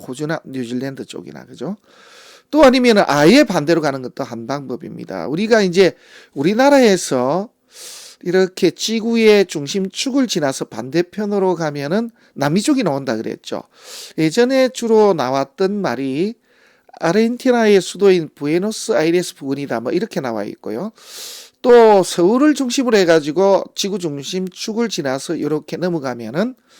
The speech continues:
우루과이의 수도인 몬테비데오가 나온다, 이렇게도 이야기가 되고 있습니다.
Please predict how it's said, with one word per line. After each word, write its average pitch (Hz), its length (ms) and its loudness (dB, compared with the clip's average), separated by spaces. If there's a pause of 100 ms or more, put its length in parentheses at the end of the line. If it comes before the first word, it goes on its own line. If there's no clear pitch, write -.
(640)
우루과이의 208 880 2
수도인 170 560 0
몬테비데오가 170 920 -2
나온다, 104 520 -10
이렇게도 156 560 -6
이야기가 113 600 -10 (220)
되고 127 220 -8
있습니다. 92 600 -16